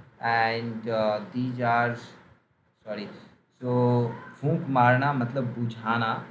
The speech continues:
या फूंक मारना, so ब्लू ब्लोन, ब्लू ब्लोन, बर्न्ड, बर्न्ड, राइट? ब्रोक, broken।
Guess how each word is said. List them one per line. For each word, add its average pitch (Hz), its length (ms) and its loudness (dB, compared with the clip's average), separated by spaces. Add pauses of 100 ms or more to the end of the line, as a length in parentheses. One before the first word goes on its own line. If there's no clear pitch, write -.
(440)
या 110 160 0
फूंक 127 560 -6
मारना, 110 520 -2 (400)
so 127 60 -10
ब्लू 127 520 -4
ब्लोन, 120 640 0 (540)
ब्लू 135 220 -8
ब्लोन, 117 560 -2 (880)
बर्न्ड, 143 380 4
बर्न्ड, 120 600 2 (480)
राइट? 120 500 -2 (500)
ब्रोक, 160 640 2
broken। 127 560 -2